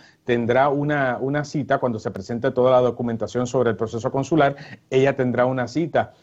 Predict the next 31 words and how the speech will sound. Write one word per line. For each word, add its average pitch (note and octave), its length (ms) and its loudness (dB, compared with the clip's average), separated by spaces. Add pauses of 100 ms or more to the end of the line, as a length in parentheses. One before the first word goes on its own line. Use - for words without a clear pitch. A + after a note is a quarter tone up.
(240)
en, C#3 300 2
en, A#2+ 400 -2
en - 120 -6
Ciudad B2+ 300 2
Juárez, A#2+ 340 2
¿verdad? A#2 220 -2
Si A#2+ 120 -4
es A2 60 -2
que - 120 -4
está B2 320 2
en, G#2 260 -2
está A#2+ 340 -2
en A#2+ 140 -2
México. B2 480 -4 (320)
Así C#3+ 220 0
es C#3+ 80 0
que C3 340 2
el C3+ 180 -2
trámite D#3 380 0
se E3 120 -2
puede C3+ 240 2
tomar C3 540 -2
de A#2 260 -2
dos, C3 460 0
dos A#2+ 260 -2
años C3 280 -4
y A#2+ 60 0
medio, C3+ 300 0
el A#2 80 0
trámite C3 380 -2
completo. C#3 540 0